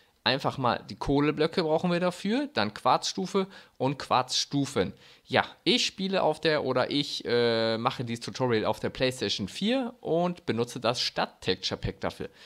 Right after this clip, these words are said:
So, liebe Leute, dann mal los. Den Kohleblock in die Hand genommen, fünf Blöcke hier in die Reihe gehen und fünf Blöcke davor und dann einfach nochmal fünf Blöcke hier oben komplett drauf. So,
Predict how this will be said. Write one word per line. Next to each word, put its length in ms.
So, 140
liebe 200
Leute, 300
dann 320
mal 140
los. 260
Den 140
Kohleblock 500
in 80
die 120
Hand 160
genommen, 280
fünf 380
Blöcke 280
hier 180
in 60
die 80
Reihe 260
gehen 260
und 180
fünf 240
Blöcke 300
davor 640
und 220
dann 220
einfach 300
nochmal 200
fünf 240
Blöcke 260
hier 200
oben 240
komplett 520
drauf. 320
So, 440